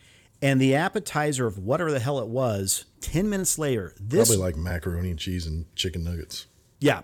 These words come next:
Speaker 1: exactly. Mm-hmm. It's actually corn dogs on sticks <laughs> with a Go-Gurt. So inside of, I'll call it ten minutes, Andy,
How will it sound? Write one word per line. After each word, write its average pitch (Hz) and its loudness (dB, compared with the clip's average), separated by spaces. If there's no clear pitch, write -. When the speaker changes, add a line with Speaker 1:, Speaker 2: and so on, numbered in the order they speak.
Speaker 1:
exactly. 117 0
Mm-hmm. 120 0
It's 156 4
actually 220 2
corn 190 0
dogs 220 -4
on 107 2
sticks - 0
<laughs> - -14
with 127 -2
a 131 0
Go-Gurt. 127 4
So - 6
inside 214 4
of, 208 6
I'll 170 -4
call 156 0
it 151 -2
ten 131 4
minutes, 95 0
Andy, 85 -8